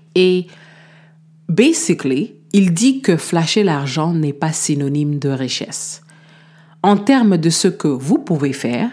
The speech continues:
c'est ne conduisez pas votre argent. Une voiture n'est pas un actif qui augmente en valeur.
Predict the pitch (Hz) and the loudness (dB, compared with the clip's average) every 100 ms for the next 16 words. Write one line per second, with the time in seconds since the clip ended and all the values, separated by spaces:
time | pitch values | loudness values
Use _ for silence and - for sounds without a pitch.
0 | - - - 175 170 - - _ _ 175 | -6 -4 0 2 0 -4 -18 _ _ 2
1 | 185 185 208 170 170 151 147 143 147 196 | 2 4 2 4 2 0 0 0 -2 -4
2 | - 131 147 139 127 123 123 107 - _ | -8 -4 -4 -2 -2 -2 -4 -10 -14 _
3 | _ _ _ - 277 294 175 170 160 - | _ _ _ 2 4 6 4 2 2 0
4 | 190 202 214 208 147 170 165 - - 208 | 2 4 2 0 2 2 2 -6 0 0
5 | 226 - 165 165 160 147 135 - - 185 | 0 -6 -4 0 0 -2 -6 -12 -6 -6
6 | - - - - _ - - _ _ _ | -6 -10 -12 -14 _ -20 -20 _ _ _
7 | - 226 214 208 - 180 160 160 160 170 | -2 2 2 2 0 2 2 0 2 2
8 | 180 185 - - _ 151 135 135 127 101 | 2 0 -4 -12 _ -4 -2 -2 -4 -6
9 | - | -10